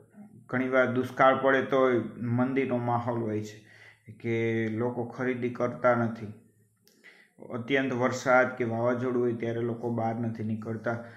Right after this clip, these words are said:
તો એવા સમયમાં જે વેપાર છે એ ઠપ થઈ જાય છે, ટૂંકમાં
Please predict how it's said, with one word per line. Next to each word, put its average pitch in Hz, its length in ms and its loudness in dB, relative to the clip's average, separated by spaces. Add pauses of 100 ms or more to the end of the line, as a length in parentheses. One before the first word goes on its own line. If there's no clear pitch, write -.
(220)
તો 110 80 -8
એવા 139 280 0
સમયમાં 131 920 2
જે 131 140 -2
વેપાર 123 560 4
છે - 160 -2
એ 135 180 -2
ઠપ - 380 0
થઈ 123 180 0
જાય 117 180 2
છે, - 180 -6
ટૂંકમાં 123 560 -4